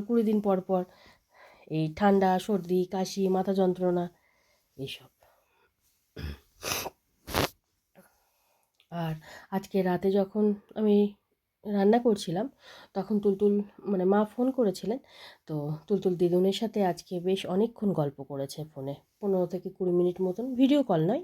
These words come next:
এমনি ফোনে কথা বলেছে। মাকে অনেক পড়াশোনা শোনালো, ওই জানুয়ারি, ফেব্রুয়ারি, আহ, সপ্তাহে সানডে, মানডে, বাবার নাম, নিজের নাম, তারপর আরও কিছু কিছু বলছিল, ছড়া টড়াগুলো বলছিল।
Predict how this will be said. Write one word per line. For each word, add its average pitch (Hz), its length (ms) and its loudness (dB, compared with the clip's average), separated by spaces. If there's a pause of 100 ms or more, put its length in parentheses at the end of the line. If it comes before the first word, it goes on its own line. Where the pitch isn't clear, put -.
এমনি 202 220 4
ফোনে 165 360 -6
কথা 143 200 -14
বলেছে। 131 340 -14 (2250)
মাকে 170 380 2
অনেক 170 340 2
পড়াশোনা 165 440 -4
শোনালো, 160 440 -2 (580)
ওই 156 140 0 (140)
জানুয়ারি, 170 400 4
ফেব্রুয়ারি, 156 580 2 (440)
আহ, 139 300 -6 (340)
সপ্তাহে - 540 -6
সানডে, 165 420 2
মানডে, 156 420 2 (540)
বাবার 165 340 4
নাম, 156 340 -2 (140)
নিজের 170 320 0 (140)
নাম, 156 220 0 (840)
তারপর 202 220 0
আরও 226 200 6
কিছু 240 280 -4
কিছু 226 260 0
বলছিল, 170 440 0
ছড়া 170 280 2
টড়াগুলো 160 480 0
বলছিল। 135 440 -8